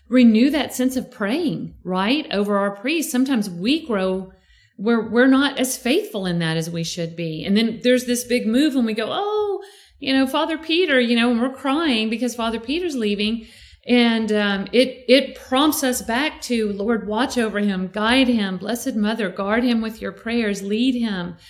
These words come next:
You know, Holy Spirit, be with him, prepare a place for him, and, and help us to honor this new priest who's coming in. Help us to love him, and how do we need to serve him and pray for him and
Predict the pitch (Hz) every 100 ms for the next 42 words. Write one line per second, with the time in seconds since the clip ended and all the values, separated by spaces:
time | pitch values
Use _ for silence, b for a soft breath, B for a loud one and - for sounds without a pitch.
0 | B B B 220 214 208 226 254 262 -
1 | 233 262 233 - - 254 277 277 269 254
2 | 247 208 220 214 233 254 254 254 247 285
3 | - 220 208 190 180 165 165 B B B
4 | 220 226 277 285 285 277 - - 226 247
5 | 247 254 247 220 233 - 233 233 208 196
6 | - 202 202 196 175 165 196 220 220 226
7 | 233 202 214 214 196 170 160 175 202 240
8 | 240 233 233 226 - 240 226 220 202 185
9 | 165 - 220 226 220 196 190 170 156 143